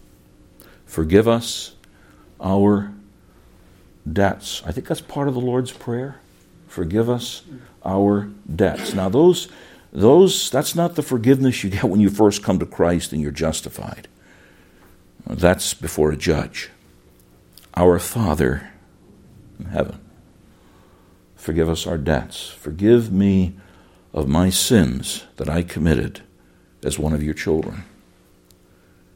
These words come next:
And when you, when that sin has gone out in the public arena,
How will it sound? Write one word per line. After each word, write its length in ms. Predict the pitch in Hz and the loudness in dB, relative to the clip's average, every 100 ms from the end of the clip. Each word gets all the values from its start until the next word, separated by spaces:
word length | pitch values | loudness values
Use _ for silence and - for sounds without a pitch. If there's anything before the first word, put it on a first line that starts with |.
| _ _ _ _ _ _ _ 92 | _ _ _ _ _ _ _ 2
And 120 | 92 | 4
when 140 | 90 | 4
you, 500 | 98 123 139 139 135 123 | 6 8 10 8 8 4
when 160 | 95 98 | 2 2
that 420 | 117 131 - - | 2 2 -2 -10
sin 720 | - - 185 151 87 69 82 - | -6 -4 0 2 2 -2 -10 -10
has 240 | 82 80 | -10 -8
gone 440 | - 98 98 95 92 | -6 -4 -2 -2 -2
out 320 | 95 92 92 - | 0 0 0 -4
in 140 | 90 | -6
the 80 | 85 | -6
public 600 | - - 143 147 135 - | -8 -4 0 0 0 -4
arena, 600 | - 107 127 123 - - | -6 -4 -4 -4 -4 -6